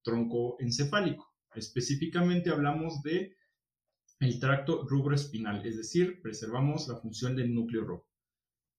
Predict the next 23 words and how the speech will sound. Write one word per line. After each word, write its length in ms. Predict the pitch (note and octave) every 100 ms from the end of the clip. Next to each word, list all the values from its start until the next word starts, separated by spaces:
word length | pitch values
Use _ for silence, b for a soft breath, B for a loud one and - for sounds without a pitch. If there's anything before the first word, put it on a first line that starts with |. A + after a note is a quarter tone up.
| _ _
Por 220 | - G#3+ G#3+
debajo 440 | F#3 F3+ - F3+
de 240 | D#3+ C#3+
esta 480 | C#3+ - F3+ G#3 - _
vamos 380 | B2 C3+ D3+ D3
a 100 | D3
presentar 680 | C#3 C3+ C#3 - D3 D3 - _ _ -
la 260 | C#3 C#3+
postura 600 | C#3+ - - C3+ C#3+ C#3+ -
de 380 | D3 F3+ F#3 - _
descerebración. 1000 | A#2 C3+ C3+ C3+ B2 A2 A2 - G2+ - _ _ _ _ _ -
Esta 280 | E3 F#3+
va 80 | F3
a 60 | F3
indicar 460 | F3 F3 E3+ E3
que 100 | E3
los 180 | A#2+ A2+
centros 340 | D3 C#3+ D#3 D#3
motores 480 | C#3+ C#3 D#3+ A#2+
de 80 | A2
la 220 | G#2+ -
parte 300 | C3+ C#3 D#3
superior 640 | C#3+ C#3+ B2+ B2 B2 B2